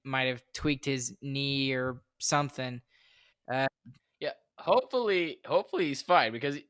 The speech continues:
Speaker 2: we all, he came back during the second period, and he, it looked like he was skating okay. He was being ginger with it, but
Speaker 1: And he did go hard
Speaker 2: he,
Speaker 1: on
Speaker 2: he looked
Speaker 1: power
Speaker 2: fine.
Speaker 1: play at, at, towards the end of the second period.
Speaker 2: Right. So, so it wasn't like we were just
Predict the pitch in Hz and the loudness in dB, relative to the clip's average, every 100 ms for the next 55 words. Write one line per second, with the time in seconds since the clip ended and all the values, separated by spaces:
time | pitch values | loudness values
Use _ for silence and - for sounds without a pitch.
0 | _ 147 156 190 185 202 175 - 226 185 | _ -6 4 6 6 4 -4 -2 -2 2
1 | 208 214 156 139 123 - 131 117 107 180 | 2 2 -2 -4 -4 -4 -4 -4 -4 -2
2 | 135 101 101 101 _ _ _ _ _ _ | 0 -2 -6 -12 _ _ _ _ _ _
3 | _ _ - 135 127 - 147 190 - 175 | _ _ -6 -4 -4 -4 -2 -2 0 0
4 | 180 147 - 165 151 139 120 160 151 120 | 0 -4 -4 -2 -2 -4 -6 -4 -4 -2
5 | 135 135 175 127 139 202 160 120 107 104 | -4 -4 -6 -4 -2 -2 -2 -4 -4 -4
6 | 117 127 - 120 110 156 180 - 220 - | -6 -6 -8 -6 -2 -2 -4 -2 -2 -2
7 | - 190 180 170 143 143 202 160 147 127 | 2 6 6 4 -2 -4 4 6 6 4
8 | 135 117 120 - _ _ _ _ _ 143 | 2 0 -6 -14 _ _ _ _ _ -4
9 | 139 143 - 160 147 151 139 135 127 135 | -2 -4 0 0 0 0 0 -2 -2 -4
10 | 127 120 123 120 113 - _ _ _ _ | -4 -6 -8 -8 -12 -16 _ _ _ _
11 | _ _ _ _ _ - 214 117 76 _ | _ _ _ _ _ -2 2 2 -2 _
12 | - 139 151 151 170 185 180 175 165 151 | -14 -4 -4 0 2 2 2 0 0 -2
13 | 156 156 143 139 127 120 | -6 -8 -6 -4 -6 -10